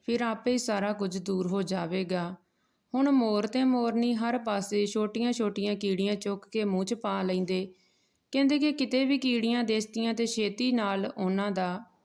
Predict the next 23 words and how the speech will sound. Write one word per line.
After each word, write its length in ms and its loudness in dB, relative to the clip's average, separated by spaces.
ਖਾਤਮਾ 480 0
ਕਰਨ 300 -2
ਲੱਗ 200 -2
ਜਾਂਦੇ। 400 -2
ਆਸੇ-ਪਾਸੇ 800 -4
ਕਹਿੰਦੇ 380 -2
ਕਿ 160 -2
ਮੋਰ 300 -2
ਤੇ 180 -4
ਮੋਰਨੀ 540 -2
ਜਦੋਂ 300 2
ਕੀੜੀਆਂ 440 0
ਨੂੰ 120 0
ਖਾਂਦੇ, 640 0
ਉਹਨਾਂ 160 2
ਤੋਂ 180 0
ਸਹਿਮ 500 2
ਦੀਆਂ 260 2
ਹੋਈਆਂ 360 2
ਕੀੜੀਆਂ 520 0
ਬਾਹਰ 340 0
ਨਾ 140 4
ਨਿਕਲਦੀਆਂ, 640 0